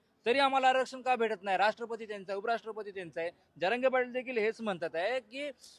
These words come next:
अ, एकीकडे ते अजित पवार असतील, देवेंद्र फड-, अ, अजित पवार असतील, एकनाथ शिंदे असतील, यांचं गुणगान करतात, त्यांचं कौतुक करतात की चांगले आहेत, ते करतात, पण आरक्षण हे देवेंद्र फडणवीसांना द्यायचं नाही, असं मनोज जरांगे वारंवार, अ, जे टीका करतात,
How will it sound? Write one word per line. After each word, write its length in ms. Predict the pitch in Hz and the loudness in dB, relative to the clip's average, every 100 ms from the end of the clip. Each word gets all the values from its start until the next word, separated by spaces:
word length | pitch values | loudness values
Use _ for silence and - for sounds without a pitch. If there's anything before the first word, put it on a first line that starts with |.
| - | -8
अ, 200 | 175 180 170 190 | -2 -2 -2 -6
एकीकडे 380 | 196 240 240 254 | -6 -2 0 2
ते 320 | 254 262 269 | 4 6 6
अजित 320 | 214 175 226 | 4 0 -2
पवार 320 | 208 226 226 | -6 -2 -2
असतील, 380 | 220 - 226 220 | -2 -6 -10 -6
देवेंद्र 380 | 185 190 220 226 | -2 -2 -4 -6
फड-, 160 | 214 214 | -8 -8
अ, 400 | 196 190 175 165 | -8 -8 -6 -4
अजित 140 | 175 | -6
पवार 220 | 208 214 214 | -8 -8 -8
असतील, 180 | 220 | -6
एकनाथ 240 | 208 196 214 | -8 -6 -8
शिंदे 200 | 214 202 | -8 -10
असतील, 160 | 214 220 | -8 -6
यांचं 340 | 220 247 254 233 | -4 2 2 0
गुणगान 300 | 214 226 254 | -6 -2 -4
करतात, 220 | 254 226 - | -2 -6 -6
त्यांचं 220 | 226 247 | -2 4
कौतुक 280 | 233 240 233 | 4 2 -4
करतात 220 | 220 190 - | -8 -8 -10
की 80 | |
चांगले 320 | 214 220 226 233 | 0 0 2 -2
आहेत, 80 | 208 | -2
ते 60 | 220 | -4
करतात, 360 | 226 - 202 - _ - _ | -4 0 -2 -4 _ -20 _
पण 180 | 233 285 | -2 0
आरक्षण 460 | 233 202 247 269 269 | 4 6 6 4 4
हे 80 | 269 | 6
देवेंद्र 480 | 226 233 269 277 233 | 6 8 6 2 -2
फडणवीसांना 440 | 240 247 254 269 | -2 -4 -6 -6
द्यायचं 380 | 262 240 254 269 | 2 4 6 4
नाही, 140 | 269 269 | 0 0
असं 280 | 254 269 | 0 0
मनोज 240 | 247 240 262 | -2 -2 0
जरांगे 300 | 254 254 262 | 0 0 2
वारंवार, 500 | 220 220 262 277 277 208 | 4 6 6 6 4 0
अ, 60 | 226 | 0
जे 180 | 220 | 2
टीका 260 | 240 220 220 | 2 0 -2
करतात, 360 | 202 196 190 | 0 -2 0